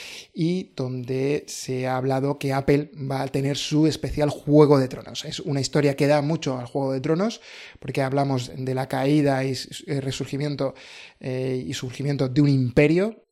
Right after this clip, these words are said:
eh, basado en las psicomatemáticas, y la mala noticia es que no lo vamos a tener disponible hasta dos mil veintiuno. Tremendo,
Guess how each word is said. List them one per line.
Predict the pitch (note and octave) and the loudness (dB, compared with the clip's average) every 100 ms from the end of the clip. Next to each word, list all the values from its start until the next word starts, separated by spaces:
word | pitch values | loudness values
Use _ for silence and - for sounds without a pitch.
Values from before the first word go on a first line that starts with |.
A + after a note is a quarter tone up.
| - | -6
eh, | C3+ C3 C3 C3 B2+ B2+ C3 | -2 -2 -2 -4 -6 -10 -10
basado | C#3+ C#3+ - D3 C3+ | -6 -2 2 2 2
en | C3 | 0
las | C3 - | -2 -2
psicomatemáticas, | F#3 C3+ C3 B2+ B2+ C3 C#3+ D#3 F#3+ G#3+ G#3 - - - - - | -2 0 -2 -2 -4 -4 -2 -2 0 0 0 -10 -18 -18 -20 -8
y | G#3 G#3+ - _ _ _ _ - | -2 -2 -4 _ _ _ _ -12
la | C#3+ C3+ | -4 0
mala | D3 C3+ | 2 2
noticia | C3 C3+ C#3+ | 2 2 2
es | |
que | - C#3+ | 2 2
no | C#3 D3 | 6 8
lo | |
vamos | C#3+ C3+ C3+ | 8 4 0
a | |
tener | C3 C3+ B2+ | -2 -2 -2
disponible | B2+ - C3+ C3+ C#3+ - | -2 -2 -2 0 -2 -2
hasta | E3 C3 D3 C#3+ | -8 -6 -6 -4
dos | C3+ B2 | -4 -2
mil | C#3+ | -2
veintiuno. | C#3 C3 B2+ B2 C3 _ - - - - - - _ _ _ _ _ _ | 0 -2 -4 -8 -12 _ -20 -20 -18 -18 -20 -20 _ _ _ _ _ _
Tremendo, | - D#3+ E3 G3 | 2 4 6 6